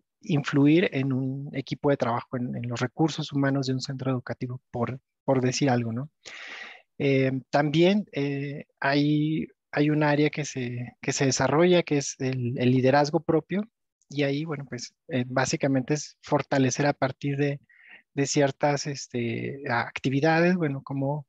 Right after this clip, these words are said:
cómo podemos darnos cuenta de, de, de, de qué aspectos podríamos, eh, mejorar en nuestro liderazgo educativo para, eh, influir de, de manera más eficaz en un grupo. Y esto en términos generales, bueno, pues, eh, creo que es muy,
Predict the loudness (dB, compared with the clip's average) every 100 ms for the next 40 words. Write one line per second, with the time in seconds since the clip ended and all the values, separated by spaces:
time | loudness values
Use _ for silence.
0 | _ -6 -4 -2 0 2 2 0 -4 -8
1 | -2 2 2 2 -2 0 0 0 0 0
2 | -2 -4 -8 -10 -12 -6 -6 -6 _ _
3 | _ -6 -2 0 0 0 -2 -2 -6 0
4 | 2 2 0 -2 -6 _ -20 -20 -20 _
5 | -2 0 0 0 2 4 4 4 2 -2
6 | -4 -2 -2 -2 -2 -4 -4 -8 -4 -2
7 | -2 -6 _ _ 0 0 0 -2 -4 -4
8 | -4 -6 -4 0 0 2 4 4 4 -2
9 | -4 -6 0 2 2 2 -2 -4 -8 -8
10 | -4 -2 -4 -6 -2 -2 -2 -4 -6 -20
11 | _ _ _ _ _ _ -20 -16 -16 -16
12 | -16 -16 0 2 4 2 2 2 0 0
13 | -2 0 2 0 -2 -6 -6 -8 -10 _
14 | -4 0 0 -2 0 0 2 0 0 -2
15 | -2 -2 -4 -8 -10